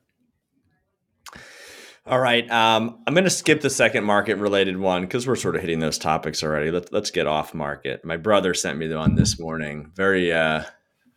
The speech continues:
troublesome news here in Pennsylvania. Um, bacterial <laughs> infections in Pennsylvania's potato crops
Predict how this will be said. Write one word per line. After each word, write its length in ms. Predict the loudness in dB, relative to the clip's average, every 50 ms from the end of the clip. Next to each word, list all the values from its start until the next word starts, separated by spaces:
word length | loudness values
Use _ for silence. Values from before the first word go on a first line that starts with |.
| _ -20 -20 -18 _
troublesome 540 | -6 0 2 2 2 2 0 -2 -2 -2 0
news 400 | 2 2 2 0 0 -2 -4 -4
here 180 | -2 0 0 0
in 100 | -2 -2
Pennsylvania. 760 | -4 -6 -6 -6 -6 -6 -4 -6 -6 -6 -6 -8 -8 -10 -12 _ _ _ _ _ _ _ _ _ _ _ _ _ _ _ _ -8
Um, 680 | -4 -2 0 0 0 -2 -4 -6 -8 -10 -14 -14 -16 _ _
bacterial 720 | 0 0 0 0 -4 -6 -4 -2 0 2 2 4 4 4 2 0 -2
<laughs> 120 | -6 -6
infections 800 | -6 -6 -6 -4 0 0 0 0 0 -6 -10 -10 -10 -10 -10 -10
in 120 | -10 -10
Pennsylvania's 760 | -8 -6 -6 -6 -4 -4 -4 -4 -4 -4 -2 -2 -2 -2 -4
potato 640 | -6 -8 -8 -6 -8 -6 -4 -4 0 2 2 2 2
crops 720 | 0 -4 -6 -4 -4 -6 -8 -10 -12 -12 -12 -12 -12 -14